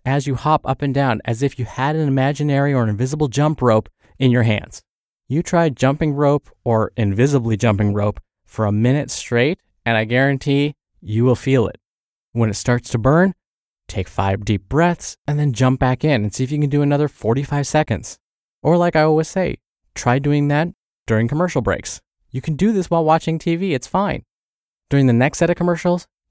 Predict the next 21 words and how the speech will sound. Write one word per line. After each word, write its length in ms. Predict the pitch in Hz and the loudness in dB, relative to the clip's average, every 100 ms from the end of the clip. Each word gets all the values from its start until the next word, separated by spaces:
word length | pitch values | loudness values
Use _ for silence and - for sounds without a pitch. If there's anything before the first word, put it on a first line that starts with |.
| - | -2
do 300 | 160 151 139 - | 0 0 -4 -6
sit-ups 500 | - 185 - - - | -2 -2 -4 -12 -4
or 120 | 131 | -2
crunches, 560 | - 170 165 107 - - _ - | 0 -2 -2 -4 -6 -12 _ 0
or 300 | 139 147 - _ _ - | 2 2 -2 _ _ -2
body 260 | 117 143 | 0 2
weight 200 | 151 156 | 2 0
squats, 600 | - - 147 180 - - _ _ _ _ - | -2 -4 -2 -2 -4 -10 _ _ _ _ 2
or 200 | 160 143 | 2 2
walk 440 | 120 123 131 165 | -2 -4 -4 -2
in 140 | 170 | -2
place, 520 | 160 160 180 - - - _ | 0 -2 -4 -4 -12 -20 _
or 120 | 131 143 | -6 -4
jog 320 | 123 147 202 | 0 0 2
in 120 | 120 | -2
place. 360 | - 90 - - _ _ _ | -4 -8 -8 -18 _ _ _
There 120 | 135 | -4
are 100 | 120 | -2
so 320 | - - 147 | -4 -4 -2
many 220 | 151 147 127 | 0 0 2
options. 560 | 131 131 101 - - | 2 0 -6 -8 -12